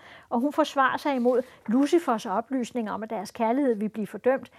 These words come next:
af kommende slægter ved at sige, "What is this sin which is not sin in itself? Can circumstance make it sin or virtue? If it does, we are the slaves." Altså, hvad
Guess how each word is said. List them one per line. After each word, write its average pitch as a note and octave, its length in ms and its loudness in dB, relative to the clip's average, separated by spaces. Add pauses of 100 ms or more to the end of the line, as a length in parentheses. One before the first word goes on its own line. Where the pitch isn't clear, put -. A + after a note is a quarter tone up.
(140)
af G#3+ 100 -8
kommende B3 340 0
slægter D4+ 440 0
ved B3 100 -2
at G#3+ 120 -6
sige, E4+ 280 4 (440)
"What C#4 240 4
is F#4 180 4
this D4 200 2
sin D#4+ 440 0
which C4 340 0 (160)
is - 140 -4
not A3 380 0 (160)
sin C#4 460 2
in B3 280 2 (180)
itself? G#3+ 580 -2 (320)
Can D4 260 -2
circumstance A#3+ 840 -4
make A#3 280 0
it A#3+ 100 -6
sin C4 320 2 (260)
or A#3 160 6
virtue? F#3+ 560 -2 (360)
If A#3+ 180 2
it - 180 -4
does, C4+ 400 2 (180)
we A#3 180 4
are C4+ 120 2
the A3 80 -2
slaves." G3 760 -2 (300)
Altså, G#3+ 200 -2
hvad A#3 140 2